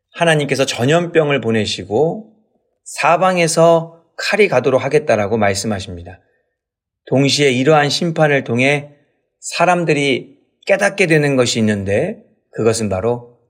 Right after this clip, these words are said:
하나님께서 여호와이시라는 사실입니다.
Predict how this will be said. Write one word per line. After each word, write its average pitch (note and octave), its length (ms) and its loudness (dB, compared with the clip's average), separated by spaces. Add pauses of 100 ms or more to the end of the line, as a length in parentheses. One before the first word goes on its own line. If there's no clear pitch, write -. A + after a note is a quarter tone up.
(240)
하나님께서 D3+ 1080 0 (280)
여호와이시라는 B2 1600 2 (220)
사실입니다. A#2+ 760 -6